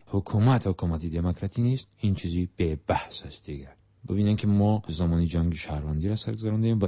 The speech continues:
این یک دستک خوب هست برای حکومت وقت که انا همین نظامی را که امروز پیش می‌برد با عنوان استواری سیاسی پیشنهاد کند و مردم با گذشتهٔ انا همون جنگ و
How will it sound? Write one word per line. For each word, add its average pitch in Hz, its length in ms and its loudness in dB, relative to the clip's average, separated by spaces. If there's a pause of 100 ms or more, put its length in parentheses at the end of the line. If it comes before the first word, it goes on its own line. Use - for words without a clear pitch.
این 101 140 2
یک 92 160 2
دستک 87 460 -2
خوب 101 580 2
هست 82 480 -2
برای 82 360 0
حکومت 82 600 -4
وقت 87 560 0
که 110 280 2 (140)
انا 92 200 2
همین 98 380 4
نظامی 98 520 2
را 85 240 -2
که - 140 -8
امروز 98 440 4
پیش 90 260 -2
می‌برد 92 500 2
با 120 80 0
عنوان 120 500 4
استواری 101 760 2
سیاسی 87 680 -2
پیشنهاد 92 580 0
کند 147 320 2
و 110 60 4
مردم 101 540 2 (140)
با 92 180 4
گذشتهٔ 90 580 0
انا 85 160 -2
همون 87 240 0 (120)
جنگ 92 540 2
و 85 200 0